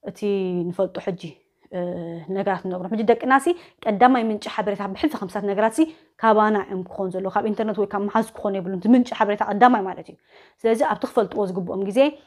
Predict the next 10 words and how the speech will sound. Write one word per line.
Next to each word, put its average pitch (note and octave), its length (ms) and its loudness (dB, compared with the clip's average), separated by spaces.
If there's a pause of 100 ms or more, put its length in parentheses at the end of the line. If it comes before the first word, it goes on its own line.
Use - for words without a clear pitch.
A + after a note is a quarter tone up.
(260)
ብዛዕባ G3 300 0
ተነቀፍቲ G3+ 480 -6
ነገራት F#3 360 -4
ክሓቱና F#3+ 440 -6
ከለዉ F#3+ 360 0 (500)
ወይ G#3 240 4
ንሕና - 260 -6
ባዕልና F#3+ 280 0
ክንዛረቦም F#3 460 -4
ከለና G#3 260 0